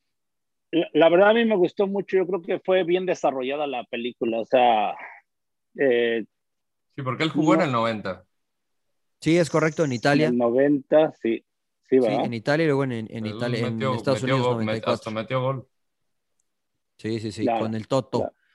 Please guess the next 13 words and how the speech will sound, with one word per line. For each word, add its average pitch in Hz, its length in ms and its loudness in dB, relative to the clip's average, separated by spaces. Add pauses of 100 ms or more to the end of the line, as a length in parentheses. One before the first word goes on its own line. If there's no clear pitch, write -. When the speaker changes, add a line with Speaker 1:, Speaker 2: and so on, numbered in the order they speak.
(220)
Speaker 3:
con 110 200 -12
el 107 120 -8
Toto 123 260 -10
Schillaci, 110 520 -10
que 104 140 -10
fue 113 120 -6
la 113 80 -6
sorpresa 110 420 -4
de 104 80 -2
ese 107 80 -2
Speaker 1:
Schillaci, 101 160 -8
Speaker 3:
mundial. 101 340 -6
Speaker 1:
sí. - 60 -20